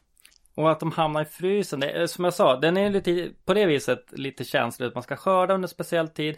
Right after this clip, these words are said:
Och när man har skördat, då är det ganska bråttom att, att ta hand om humlen. Eh, för att, eh,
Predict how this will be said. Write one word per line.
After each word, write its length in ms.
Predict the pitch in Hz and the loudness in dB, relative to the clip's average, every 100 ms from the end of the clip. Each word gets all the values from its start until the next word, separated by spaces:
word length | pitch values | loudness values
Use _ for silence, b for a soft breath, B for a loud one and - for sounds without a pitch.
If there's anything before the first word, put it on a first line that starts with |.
| - | -10
Och 180 | - 147 | -10 -4
när 400 | 147 165 202 214 | 2 6 6 6
man 120 | 214 | 4
har 80 | 202 | 2
skördat, 360 | - 147 123 123 | 2 2 4 4
då 60 | |
är 40 | 202 | 4
det 60 | |
ganska 300 | 202 - 131 | 4 0 -4
bråttom 1120 | 120 117 113 180 160 - _ _ - 175 120 | -6 -10 0 2 2 -2 _ _ 0 2 2
att, 340 | 123 120 _ - 131 | -4 -8 _ -14 -8
att 420 | 123 120 _ - - | -6 -8 _ -18 -8
ta 80 | 147 | -2
hand 380 | 170 226 208 185 | 4 4 2 -2
om 100 | 147 | -2
humlen. 440 | 127 52 50 - b b b b - | -4 -6 -8 -8 b b b b -4
Eh, 320 | 135 135 139 - | 0 2 0 -2
för 140 | 156 | 2
att, 440 | 147 147 - - | 4 4 -2 -8
eh, 440 | 156 143 139 139 | -2 -2 0 -2